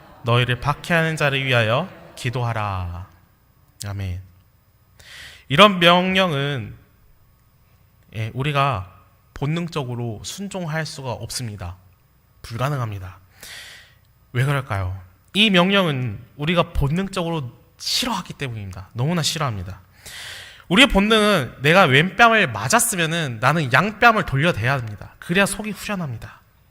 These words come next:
그리고 속옷을 뺏겼다면은 나는 그 사람이 가진 전부를 내가 다 뺏어 와야 속이 시원합니다.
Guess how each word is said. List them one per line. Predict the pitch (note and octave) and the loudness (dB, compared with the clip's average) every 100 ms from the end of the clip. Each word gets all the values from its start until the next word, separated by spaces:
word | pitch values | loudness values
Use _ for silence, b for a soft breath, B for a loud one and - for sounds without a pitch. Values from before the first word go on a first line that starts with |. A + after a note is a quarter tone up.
| _ B B B B - | _ B B B B 0
그리고 | A3 | 2
속옷을 | G#3+ D4 D#4 C#4 B3 - - _ _ | 4 4 4 2 0 -4 -20 _ _
뺏겼다면은 | D4 D4 C4+ F3+ C#3 C3 D3 G2+ - - - | 2 2 0 0 2 -2 -2 -4 -10 -18 -2
나는 | C3 D3+ F#3+ A#2+ G#2+ - _ b b b b - | 2 4 4 0 -6 -16 _ b b b b -6
그 | G#3 | 0
사람이 | A#3+ A3 G#3+ G3 F#3+ F#3 E3 - | 2 2 2 2 0 0 -4 -8
가진 | - D#3 E3+ E3 | -6 -4 -4 -4
전부를 | - D3 D#3 D#3 | -2 -2 -2 -4
내가 | B2 A2+ A2 | -4 -4 -6
다 | - A#2+ - _ | -6 -8 -8 _
뺏어 | F#3+ G3+ C#3 | -6 -2 -2
와야 | G2 G#2+ C3 A#2 F2+ - _ | 0 0 0 0 -6 -18 _
속이 | - - F3 | -18 -12 -8
시원합니다. | - - F#3 C#3+ G#2+ G2+ G#2 | -8 -6 -6 -6 -8 -12 -16